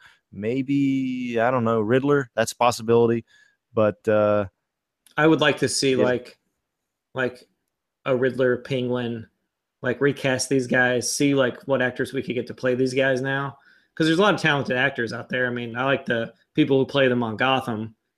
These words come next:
Speaker 2: but, like,
Speaker 1: And that,
Speaker 2: you gotta
Speaker 1: that's
Speaker 2: have your
Speaker 1: also, that's the best Penguin ever, right? That Penguin on the Gotham.
Speaker 2: Yeah, I actually think the Riddler, the guy who plays the Riddler, like, is pretty
Speaker 1: He's,
Speaker 2: good too.
Speaker 1: he's good. Yeah, they definitely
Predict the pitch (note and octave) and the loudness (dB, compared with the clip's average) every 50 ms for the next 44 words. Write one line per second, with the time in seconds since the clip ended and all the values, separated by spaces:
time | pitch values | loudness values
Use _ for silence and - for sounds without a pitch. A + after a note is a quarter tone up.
0 | _ _ _ - C3 A#2+ A2 B2 B2 B2 A2+ C#3 D3+ E3+ D#3 C3+ C3+ E3+ - - | _ _ _ -4 -4 -4 -2 -4 -6 -6 -6 0 2 4 4 6 6 4 4 4
1 | - - C3 B2+ B2+ - - - D#3 - - C#3 A#2+ C3 A#2+ - - - B2+ A#2+ | 4 4 2 2 0 -2 -6 -6 -6 -6 -4 2 4 4 4 4 2 -2 0 0
2 | A#2 A2+ A#2+ B2 A2+ F#2+ F#2+ F#2+ F#2+ G2+ G2+ G#2 G#2 G2+ A2 G#2+ G#2+ - - G2 | 2 2 4 2 2 2 0 -2 0 0 0 0 0 0 0 0 0 0 -2 -8
3 | G2 G2 F#2+ F#2+ F#2+ F#2 F#2 F#2 F#2+ G2 G2+ G2+ F#2 - G#2 G#2 D#3+ E3 E3 F3 | -8 -6 -8 -8 -8 -8 -8 -8 -6 -6 -6 -6 -8 -8 -8 -2 0 2 2 4
4 | F#3+ G#3 G3 - - E3 B2+ D#3 D3+ B2+ C3 B2 C3 D#3 D3 C3+ B2+ B2 A#2 B2+ | 4 2 2 2 -2 -4 -4 -4 -6 -6 -4 -2 -2 -2 -2 -2 -4 -4 -4 -4
5 | B2+ C#3+ D3 C3 - D3 C#3+ A2 A#2 A2 B2 C#3 C3+ B2+ B2 A#2+ A2+ A2+ A2+ A#2+ | -4 -4 -4 -4 -4 -4 -4 -4 -4 -6 -6 -6 -4 -4 -6 -4 -6 -6 -8 -10
6 | B2 A#2+ A#2 A2+ - - - - - - A2 B2 C3 D3 - - - - B2 A#2+ | -10 -10 -10 -14 -16 -18 -18 -14 -2 -2 0 4 6 4 4 4 -2 -8 -10 -10
7 | A#2 A#2+ A#2 C#3 E3+ D#3+ D3+ D3+ G3 F#3+ F#3 D3+ B2+ B2 D3+ E3 D#3+ C#3+ B2 A#2+ | -6 2 4 4 4 4 2 4 6 8 8 6 6 6 6 6 8 6 6 6
8 | C#3+ C#3 B2+ A#2+ C#3+ D3+ D3 - D#3 D3 C#3+ C#3 C#3 C#3 - | 4 2 4 4 2 2 2 0 -2 -2 0 -2 -2 -6 -8